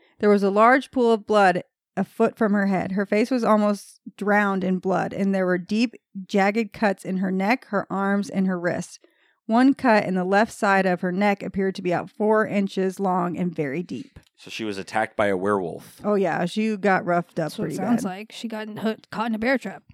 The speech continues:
Speaker 2: It was
Speaker 1: Like,
Speaker 2: either
Speaker 1: yeah,
Speaker 2: that
Speaker 1: bear
Speaker 2: or
Speaker 1: trap.
Speaker 2: it was Rocket from Guardians of the Galaxy.
Speaker 3: Ooh.
Speaker 2: It was a gi-, it was a raccoon.
Speaker 1: What's a raccoon?
Speaker 2: A
Speaker 3: A
Speaker 2: raccoon
Speaker 3: raccoon.
Speaker 2: attack.
Speaker 1: <laughs> The trash panda. It's so much worse.
Speaker 3: <laughs>
Speaker 1: The housekeeper called the switchboard operator.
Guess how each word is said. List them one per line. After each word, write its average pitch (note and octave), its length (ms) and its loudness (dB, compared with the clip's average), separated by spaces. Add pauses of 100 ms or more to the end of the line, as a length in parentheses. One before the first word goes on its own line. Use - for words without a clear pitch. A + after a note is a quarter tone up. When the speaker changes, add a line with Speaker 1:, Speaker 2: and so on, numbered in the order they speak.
(120)
Speaker 2:
It - 60 -14
was A2 160 -4
Speaker 1:
Like, A2 100 6
Speaker 2:
either A#2 120 6
Speaker 1:
yeah, - 80 6
Speaker 2:
that A2 200 6
Speaker 1:
bear A#2 180 6
Speaker 2:
or G2+ 40 4
Speaker 1:
trap. G#2 160 2
Speaker 2:
it - 40 -4
was F2+ 140 -10
Rocket G2 480 -4
from E2+ 220 -12
Guardians F2+ 420 -4
of E2 60 -12
the E2 60 -14
Galaxy. D#2+ 640 -12 (260)
Speaker 3:
Ooh. A#3+ 340 -2
Speaker 2:
It F2+ 60 -8
was E2+ 160 -6
a D#2+ 60 -10
gi-, F2+ 240 -6
it F#2+ 80 -8
was F#2 120 -8
a F2 80 -8
raccoon. F2 580 -12
Speaker 1:
What's D#4 180 0
a D4+ 40 -2
raccoon? B3+ 500 -2
Speaker 2:
A - 20 -8
Speaker 3:
A - 40 -8
Speaker 2:
raccoon A#3 240 -4
Speaker 3:
raccoon. C4+ 380 6
Speaker 2:
attack. F#3+ 360 4
Speaker 1:
<laughs> - 40 -20 (800)
The A#3 60 -6
trash G#3 380 -6
panda. G3 260 -2
It's A#3+ 200 0
so B3+ 180 4
much A#3+ 220 8
worse. A#3+ 640 6
Speaker 3:
<laughs> - 220 -20 (340)
Speaker 1:
The G#3+ 80 0
housekeeper A#3 640 2
called G#3 260 2
the F#3+ 80 0
switchboard - 580 -2
operator. - 580 -4